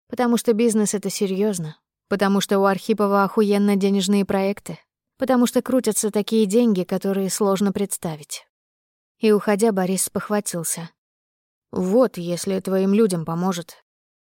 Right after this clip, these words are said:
Мужчина вынул фотокарточку из внутреннего кармана пиджака и аккуратно положил ее на стол. Влад, не глядя на снимок, кивнул,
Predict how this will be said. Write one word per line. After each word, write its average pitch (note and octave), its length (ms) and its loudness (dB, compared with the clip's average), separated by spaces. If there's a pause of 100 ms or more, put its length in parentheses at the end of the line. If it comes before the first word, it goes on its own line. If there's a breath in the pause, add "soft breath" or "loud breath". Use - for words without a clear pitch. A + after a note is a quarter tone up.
(240)
Мужчина A3 520 2
вынул G#3+ 300 2
фотокарточку G#3+ 880 -4
из E3+ 160 -6
внутреннего F#3 580 -2
кармана F#3+ 420 -2
пиджака F#3+ 600 -6 (280)
и G#3 60 -2
аккуратно G3 480 -2
положил F#3+ 400 -4
ее F#3 160 -2
на G3 160 -2
стол. D#3 340 -10 (880)
Влад, A#3+ 380 2
не A3 180 4
глядя G#3 280 2
на G3 140 0
снимок, G#3+ 360 0
кивнул, G#3 440 0